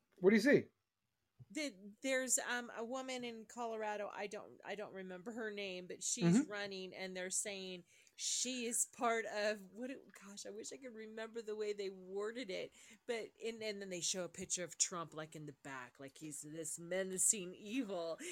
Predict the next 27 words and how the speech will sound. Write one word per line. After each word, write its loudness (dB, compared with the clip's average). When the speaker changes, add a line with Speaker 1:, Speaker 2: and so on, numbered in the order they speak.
Speaker 2:
and 2
how 4
he, -2
um, -4
did 0
this 0
to -2
this 6
law. 6
And 0
she 4
was -6
talking -2
about, 0
"If 0
it -4
comes -2
across 2
my -4
table, 0
I'm -2
gonna -4
make -6
it -12
go 0
away, -2
and -2